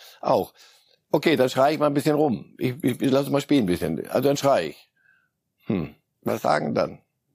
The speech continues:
so diese, die schon einiges an Schreien erlebt haben? Also Mané zum Beispiel, der, der, der liebenswerteste, der wird ihm helfen, wo er kann. Aber der sagt, du pass auf, schreien, lass mal. Das hatte ich, das hatte ich jetzt ein paar Jahre.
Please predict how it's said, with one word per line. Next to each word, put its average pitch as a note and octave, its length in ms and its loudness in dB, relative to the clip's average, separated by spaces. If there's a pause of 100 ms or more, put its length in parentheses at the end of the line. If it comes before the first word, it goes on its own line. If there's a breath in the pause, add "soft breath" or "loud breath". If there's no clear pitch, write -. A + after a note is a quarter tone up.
(200)
so A2 220 0
diese, F#2 460 -2 (260)
die G2 140 0
schon F#2 160 -4
einiges F#2+ 500 0
an E2 160 -6
Schreien D#2 500 -2
erlebt E2 360 -2
haben? E2 400 -4
Also G2 160 -2
Mané F#2+ 380 2
zum F#2+ 100 -6
Beispiel, F#2 220 -2
der, F2+ 120 0
der, F2+ 180 0 (140)
der A#2+ 140 2
liebenswerteste, B2+ 600 0
der A2+ 100 2
wird B2 140 -2
ihm A2+ 100 0
helfen, A#2+ 260 0
wo A2+ 80 2
er A2+ 80 2
kann. C3 220 0
Aber G#2 160 2
der A#2 120 0
sagt, A#2 200 0
du - 20 0
pass B2 160 0
auf, A#2+ 160 0
schreien, A2+ 360 -2
lass A#2+ 220 0
mal. G2+ 140 -2 (400 loud breath)
Das B2 220 0
hatte B2 220 2
ich, - 240 -4 (580 loud breath)
das - 160 -2
hatte A#2+ 200 0
ich - 160 -8
jetzt A#2+ 140 -2
ein A2 140 -4
paar B2 100 4
Jahre. A#2 420 2